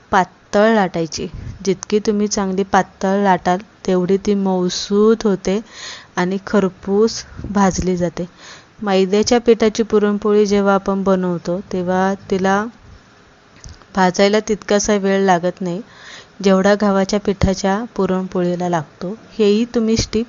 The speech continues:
लक्षात घ्या. पुरणपोळी भाजताना गॅस मोठा ठेवायचा नाही,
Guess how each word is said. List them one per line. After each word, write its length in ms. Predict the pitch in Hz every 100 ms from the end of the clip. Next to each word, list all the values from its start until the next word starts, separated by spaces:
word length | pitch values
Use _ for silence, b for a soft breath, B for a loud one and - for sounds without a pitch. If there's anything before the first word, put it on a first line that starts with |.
| 220
लक्षात 380 | 185 - 190 185
घ्या. 200 | 175 175 180 B B B B B B B - - _ -
पुरणपोळी 600 | 208 233 254 254 233 240
भाजताना 580 | 233 202 - 196 196
गॅस 380 | 220 214 202 -
मोठा 440 | 214 196 190 - 202
ठेवायचा 540 | 202 214 180 175 180
नाही, 180 | 175